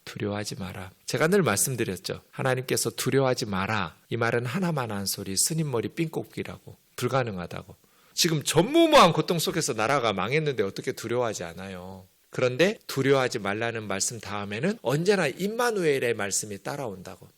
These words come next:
"내가 너와 함께한다. 내가 너를 구원한다." 이런 말씀들이 따라오니까 두려워하지 말라는 말씀을 하시는 거거든요. 오늘 본문에서도 십 절에 "두려워하지 마라." 십일 절 보세요. "이는 여호와의 말씀이니라. 내가 너와 함께 있어."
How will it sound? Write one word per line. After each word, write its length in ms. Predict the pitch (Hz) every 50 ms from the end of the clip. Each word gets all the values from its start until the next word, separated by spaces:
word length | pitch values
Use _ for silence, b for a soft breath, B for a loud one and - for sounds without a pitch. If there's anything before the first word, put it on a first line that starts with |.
| _ _
"내가 260 | - 107 104 110 110
너와 260 | 101 107 101 101 95
함께한다. 720 | 90 - - 233 285 294 - - 202 135 107 101 98 98 92
내가 240 | 95 98 117 117 127
너를 240 | 123 120 110 101 107
구원한다." 640 | - - - - 190 202 185 160 123 113 - 90 - _
이런 240 | - 156 165 190 190 175
말씀들이 600 | 165 151 147 - - 147 135 147 127 135 127 -
따라오니까 680 | - 185 196 214 214 208 202 190 170 170 147 - 240 240
두려워하지 520 | 240 - 147 135 135 127 120 113 98 107
말라는 540 | 87 85 87 92 95 101 101 95 92 92 92
말씀을 440 | 87 85 85 - - - 95 90 90
하시는 360 | 95 123 131 - 156 147 131
거거든요. 540 | - 90 - - 92 - - 123 143 135 - - _
오늘 240 | - 127 135 147 139 139
본문에서도 640 | - 117 110 113 110 104 98 - - 113 110 147 156
십 220 | - - 196 -
절에 320 | - 165 156 180 214 233 - -
"두려워하지 480 | - - 123 135 139 131 120 120 113 107
마라." 600 | 92 90 87 90 104 113 120 110 98 85 104 - _
십일 340 | - - - 220 202 220 180
절 200 | - 131 107 85
보세요. 420 | 90 90 - - 98 87 85 90 - _
"이는 300 | - 131 131 131 127 120
여호와의 280 | 117 113 113 110 110
말씀이니라. 760 | 104 101 98 95 - - 104 98 92 92 98 101 160 196 - - -
내가 340 | - - - 101 98 101 95
너와 280 | 98 104 101 123 170 190
함께 600 | 196 196 - - 277 277 294 294 - - 226 185
있어." 400 | 131 101 - - - 104 92